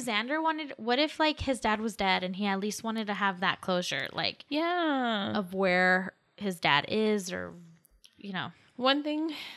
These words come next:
Speaker 2: um, that I've seen growing up is, like, I don't know why people do this, at least in my family, like, if your baby daddy ain't there, like, they try really hard for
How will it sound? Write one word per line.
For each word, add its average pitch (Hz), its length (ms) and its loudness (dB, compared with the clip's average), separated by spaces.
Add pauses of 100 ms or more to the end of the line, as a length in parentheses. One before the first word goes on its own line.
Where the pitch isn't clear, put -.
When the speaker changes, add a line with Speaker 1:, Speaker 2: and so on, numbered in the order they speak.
(440)
Speaker 2:
um, 190 600 -2 (380)
that 185 120 0
I've 202 160 -2
seen 202 300 -8
growing 175 320 -4
up 165 220 -6 (680)
is, 190 180 -4
like, 160 420 -2 (460)
I - 60 -8
don't 262 80 0
know 226 100 0
why 180 460 -2
people 302 200 -12
do 339 120 -6
this, 370 300 -8 (600)
at 220 140 -2
least 202 200 -6
in 165 100 -8
my 156 160 -4
family, 220 400 -6
like, 151 280 -4 (880)
if 196 120 -10
your 220 120 -2
baby 233 340 -2
daddy 262 500 -2 (240)
ain't 233 200 -10
there, 262 420 -4
like, - 280 -6 (240)
they 220 120 -4
try 233 220 -2
really 240 300 -2
hard 196 460 -2
for 185 400 -6